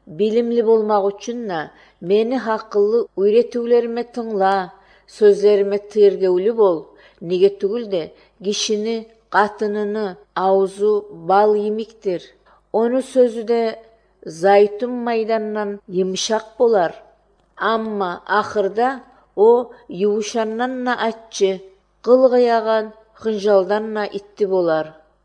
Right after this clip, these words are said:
Ону аяклары олимге багып элтер, ахиратка багып да очалт абад алар. О өзүнү жашоодагы сокмагын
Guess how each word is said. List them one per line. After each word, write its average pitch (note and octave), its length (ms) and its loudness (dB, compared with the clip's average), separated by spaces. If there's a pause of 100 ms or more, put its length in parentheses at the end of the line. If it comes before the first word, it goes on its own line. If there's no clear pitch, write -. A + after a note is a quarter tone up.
Ону A#3 240 2
аяклары A#3+ 960 0
олимге A3+ 540 4
багып A3+ 420 -2
элтер, G3+ 520 0 (520)
ахиратка G#3+ 680 -2
багып G#3+ 360 -2 (140)
да G#3 260 0 (100)
очалт G#3 580 -4
абад F3+ 340 -4
алар. D#3+ 420 -4 (240)
О B3 480 4
өзүнү A#3 500 4
жашоодагы A#3+ 600 0
сокмагын G#3+ 680 -4